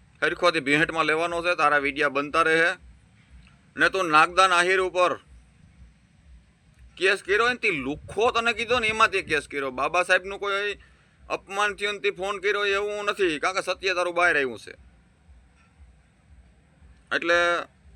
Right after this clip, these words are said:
આપણે જ આ નાગદાન આહિરમાં જે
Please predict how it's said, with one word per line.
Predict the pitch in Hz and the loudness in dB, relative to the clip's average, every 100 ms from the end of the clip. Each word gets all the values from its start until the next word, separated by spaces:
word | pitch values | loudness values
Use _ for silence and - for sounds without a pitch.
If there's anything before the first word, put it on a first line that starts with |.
| - 131 | -10 -4
આપણે | 151 180 180 | 4 6 6
જ | 147 175 175 170 - - _ _ | 4 2 2 0 -4 -14 _ _
આ | 139 147 | -2 0
નાગદાન | 147 160 156 165 | 2 0 0 0
આહિરમાં | 156 160 165 160 156 | 2 0 0 -4 -6
જે | 156 | -4